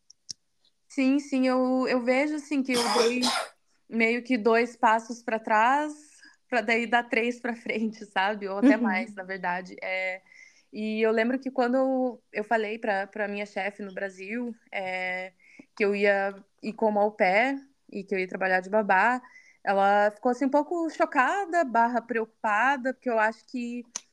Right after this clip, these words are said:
Speaker 1: eu tava, eu tava numa trajetória legal, assim, na, na empresa que eu trabalhava, eu gostava de trabalhar lá, o pessoal era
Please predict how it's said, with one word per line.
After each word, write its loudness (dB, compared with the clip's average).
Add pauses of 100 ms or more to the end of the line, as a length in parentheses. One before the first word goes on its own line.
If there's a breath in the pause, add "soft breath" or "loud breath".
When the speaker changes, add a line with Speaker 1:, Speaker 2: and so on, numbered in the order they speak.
(180)
Speaker 1:
eu -4
tava, 0 (160)
eu -2
tava -4 (180)
numa -2
trajetória -4
legal, -2
assim, -10
na, -6
na -8
empresa -10
que -14
eu -12
trabalhava, 0
eu -12
gostava -2
de -20
trabalhar -6
lá, 0
o -4
pessoal -10
era -6